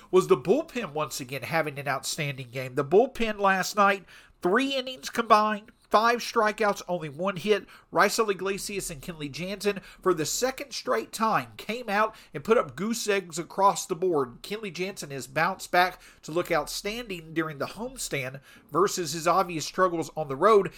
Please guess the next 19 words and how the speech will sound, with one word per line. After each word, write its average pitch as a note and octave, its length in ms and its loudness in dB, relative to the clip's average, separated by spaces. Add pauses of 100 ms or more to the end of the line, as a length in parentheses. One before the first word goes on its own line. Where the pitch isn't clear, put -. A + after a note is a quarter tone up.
(140)
and F3 100 -4
Iglesias F#3 720 0
has E3 200 -2
been F3+ 360 -6 (200)
one F#3 260 2
of F3+ 100 0
the G3+ 140 -4
best F#3+ 300 2
relievers F3+ 400 -2
in D3 100 -6
baseball E3+ 480 4
over E3+ 220 -2
the C3 80 -8
past E3 420 0 (240)
six - 440 -4
weeks F3+ 340 -2
that D3 160 -4
he's B2+ 160 -6
been C3+ 440 -6